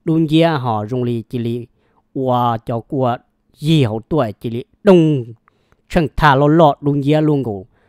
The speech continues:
Bên tì plông tì trồn tờ. Chế thằng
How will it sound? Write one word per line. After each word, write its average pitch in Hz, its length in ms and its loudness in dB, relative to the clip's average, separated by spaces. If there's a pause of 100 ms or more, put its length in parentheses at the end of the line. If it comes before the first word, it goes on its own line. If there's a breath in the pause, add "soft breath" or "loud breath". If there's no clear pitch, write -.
(180)
Bên 143 200 2
tì 127 120 0
plông 135 300 2
tì 110 140 0
trồn 98 200 -8
tờ. 92 200 -12 (1600)
Chế 180 160 4
thằng 151 300 2